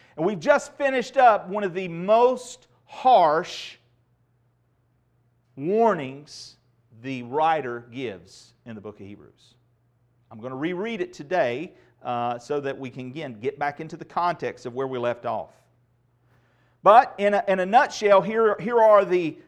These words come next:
the warning passages. Chapter two, we learned about the danger of drifting. You recall that, remember? And he talks about not neglecting so great a salvation.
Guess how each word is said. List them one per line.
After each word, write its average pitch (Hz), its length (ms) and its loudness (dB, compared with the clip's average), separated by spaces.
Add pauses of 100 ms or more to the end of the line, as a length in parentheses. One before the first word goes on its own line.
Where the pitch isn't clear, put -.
(120)
the 170 140 -4
warning 170 560 -2
passages. 135 640 -6
Chapter 170 400 -2
two, 156 420 -8 (640)
we 127 120 -10
learned 160 260 -4
about 151 280 -2
the 135 60 -8
danger 151 540 -6
of 117 160 -8
drifting. 151 640 -8 (680)
You 110 100 -14
recall 151 400 0
that, 101 260 -8
remember? 147 460 -10 (460)
And 123 40 -12
he 123 40 -8
talks 160 260 0
about 143 180 -2
not 156 200 -4
neglecting 165 580 -6
so 165 180 -6
great 165 240 -2
a 143 60 -4
salvation. 160 960 2